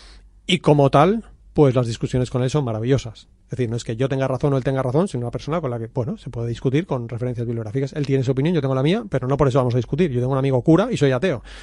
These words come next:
¿no? Y tengo amigos fumadores y, y me dedico a esto. O sea, no, no va por ahí. Pero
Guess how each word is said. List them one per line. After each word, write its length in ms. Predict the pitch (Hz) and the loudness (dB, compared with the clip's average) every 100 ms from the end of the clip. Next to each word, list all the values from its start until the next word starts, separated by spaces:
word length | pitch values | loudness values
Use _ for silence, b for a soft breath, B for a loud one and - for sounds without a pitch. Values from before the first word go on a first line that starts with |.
| B | B
¿no? 100 | 156 | -4
Y 40 | 165 | -2
tengo 140 | 120 | 0
amigos 220 | 127 139 | 2 2
fumadores 480 | - 143 131 156 190 | 4 4 4 4 2
y, 340 | 147 123 120 127 | 0 -2 -4 -4
y 20 | |
me 120 | 123 | 0
dedico 220 | 131 143 | 2 4
a 60 | 156 | 2
esto. 180 | - 107 | 2 -8
O 20 | |
sea, 120 | 120 | -6
no, 180 | 117 139 | 0 0
no 120 | 131 | 0
va 120 | 127 | -2
por 140 | 117 117 | -2 -4
ahí. 160 | 110 - B B B B B - | -6 -14 B B B B B 2
Pero 540 | 165 156 147 139 135 | 6 8 8 6 4